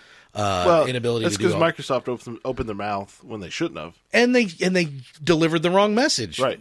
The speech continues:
Speaker 1: which they shouldn't have. They were talking to, uh, shareholders and bros. They were not talking to the hardcore gamers and the early adopters.
Speaker 2: And I, I don't think they even have all that flushed out.
Speaker 1: No, yeah.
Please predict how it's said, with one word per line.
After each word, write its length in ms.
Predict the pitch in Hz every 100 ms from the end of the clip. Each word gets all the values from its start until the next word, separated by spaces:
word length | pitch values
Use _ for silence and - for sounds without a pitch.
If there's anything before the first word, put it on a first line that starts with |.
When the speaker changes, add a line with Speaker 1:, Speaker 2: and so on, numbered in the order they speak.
| -
Speaker 1:
which 160 | 151 156
they 140 | 180
shouldn't 220 | 185 254
have. 80 | 190
They 100 | 156
were 140 | 214 202
talking 320 | 196 190 170
to, 200 | 147 151
uh, 20 |
shareholders 600 | 139 - 214 196 208 220
and 140 | 202 185
bros. 380 | 196 214 135 113
They 100 | 139
were 80 |
not 220 | 139 170 -
talking 360 | 196 196 165
to 100 | 147
the 80 | 143
hardcore 440 | 143 147 147 160 147
gamers 280 | 190 160
and 100 | 135
the 80 | 131
early 260 | 131 139 135
adopters. 540 | 156 190 - 82 -
Speaker 2:
And 120 | - 160
I, 260 | 156 113
I 20 |
don't 140 | 165 175
think 140 | 131
they 100 | 117 117
even 180 | 113
have 240 | 107 120 117
all 160 | 117
that 180 | 120 117
flushed 300 | - 123 -
out. 200 | 143 131 - _ _ _ _ -
Speaker 1:
No, 520 | 147 131 107 87 82
yeah. 280 | 92 73